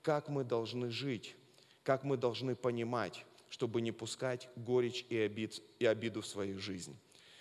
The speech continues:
Песнь Песней, четвёртая глава. Песнь Песней, четвёртая глава. Можно, чтобы кто-то вышел поиграть? Нужно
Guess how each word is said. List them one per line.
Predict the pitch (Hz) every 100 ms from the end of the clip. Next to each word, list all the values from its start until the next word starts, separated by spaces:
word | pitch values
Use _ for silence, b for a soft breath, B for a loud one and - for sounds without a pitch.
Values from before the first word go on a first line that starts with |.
| B -
Песнь | 160 160 160
Песней, | 151 135 147 156 165
четвёртая | 139 123 139 131 131
глава. | 113 113 110 98 85
Песнь | - 120 131
Песней, | 110 110 131 123
четвёртая | 113 - 107 - 87
глава. | 92 87 80 B B -
Можно, | 147 131
чтобы | - -
кто-то | - 90 92
вышел | 95 - -
поиграть? | - - - - - _ _ _ _ _ _ _ _ _ _ _ _ B B B B B - _ _ _ _ _ _ _ -
Нужно | 107 107 101